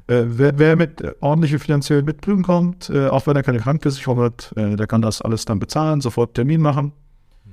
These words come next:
Speaker 1: Mit staatlichen Systemen, wenn du operiert werden musst, dann musst du halt warten, ne, bis du dran bist.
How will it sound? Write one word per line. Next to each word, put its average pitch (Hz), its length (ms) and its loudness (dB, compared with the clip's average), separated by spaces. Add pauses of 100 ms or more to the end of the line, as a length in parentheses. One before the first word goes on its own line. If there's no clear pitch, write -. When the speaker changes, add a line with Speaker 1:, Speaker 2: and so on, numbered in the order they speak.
(100)
Speaker 1:
Mit 120 100 -2
staatlichen 156 420 -2
Systemen, 160 480 -2
wenn 147 120 2
du 143 100 2
operiert 143 340 0
werden 156 200 2
musst, 156 180 -2
dann 135 100 -2
musst 131 240 -4
du 135 60 2
halt 127 180 0
warten, 101 400 -2
ne, 117 120 -2
bis - 180 -8
du - 80 -10
dran 87 240 -2
bist. - 280 -10